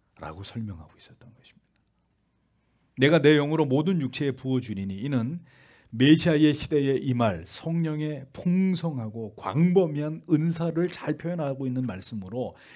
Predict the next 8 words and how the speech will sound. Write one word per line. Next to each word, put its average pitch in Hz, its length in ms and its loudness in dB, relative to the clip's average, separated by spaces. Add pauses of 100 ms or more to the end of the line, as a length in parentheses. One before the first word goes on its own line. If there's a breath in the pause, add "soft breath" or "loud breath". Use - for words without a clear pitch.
(140 loud breath)
이제 156 160 4
성령은 170 540 -2 (300 loud breath)
과거 156 360 0
선지자와 180 640 0
같은 127 320 -4
특정한 214 420 -2
사람들에게만 156 720 -4
임했던 131 480 -4